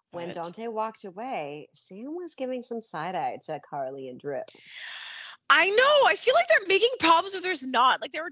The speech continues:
Speaker 2: like, I remember
Speaker 1: Right?
Speaker 2: when Drew came back and there was clear chemistry bet-, between him and Carly, and it was clear that Sam moved on with, with, um, Dante. Plus, she told Dante in Morocco that, like, Drew wasn't even a <laughs> person, that she thought it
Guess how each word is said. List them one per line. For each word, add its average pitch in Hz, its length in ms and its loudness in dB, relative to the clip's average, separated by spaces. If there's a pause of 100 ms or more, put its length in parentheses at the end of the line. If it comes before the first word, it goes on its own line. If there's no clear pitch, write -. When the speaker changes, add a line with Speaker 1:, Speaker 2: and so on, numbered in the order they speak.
Speaker 2:
like, 277 180 -6
I 302 40 6
remember 339 240 2
Speaker 1:
Right? 539 120 -6
Speaker 2:
when 302 120 -12
Drew 320 180 -10
came 285 260 -14
back 233 260 0
and 277 80 -16
there 226 80 -14
was 240 100 -20
clear - 300 -14
chemistry 240 460 -16
bet-, 226 100 -16 (160)
between 226 240 -14
him 247 160 -14
and 190 140 -10
Carly, 233 540 -6 (260)
and 240 120 -4
it 240 40 -12
was 233 120 -14
clear 285 320 -14
that 240 160 -14
Sam 247 200 -8
moved 220 180 -20
on 220 260 -12
with, 190 200 -12 (340)
with, 196 320 -12
um, 170 260 -6 (560)
Dante. 226 440 -6
Plus, - 260 -10
she 339 140 -12
told 339 340 -8
Dante 269 380 -6
in 254 100 -10
Morocco 185 640 -8 (340)
that, 247 320 4
like, 214 380 0 (100)
Drew 285 220 -8
wasn't 254 260 -6
even 226 200 -6
a 185 60 -10
<laughs> - 20 -20
person, - 640 -8
that - 120 -10
she 233 140 0
thought 226 240 4
it 285 80 -2